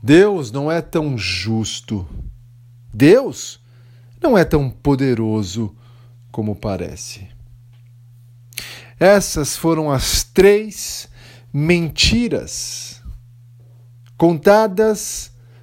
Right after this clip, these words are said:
por Satanás no jardim, a Eva e a Adão.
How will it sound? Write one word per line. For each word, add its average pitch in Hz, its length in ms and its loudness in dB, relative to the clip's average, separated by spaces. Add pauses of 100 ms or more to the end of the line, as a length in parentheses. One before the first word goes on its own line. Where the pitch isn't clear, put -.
(140)
por 156 140 0
Satanás 160 1300 -2 (1200)
no 135 140 -2
jardim, 113 560 -4 (840)
a 113 260 -2
Eva 160 540 0 (400)
e 131 140 -4
a 127 100 -4
Adão. 104 380 -10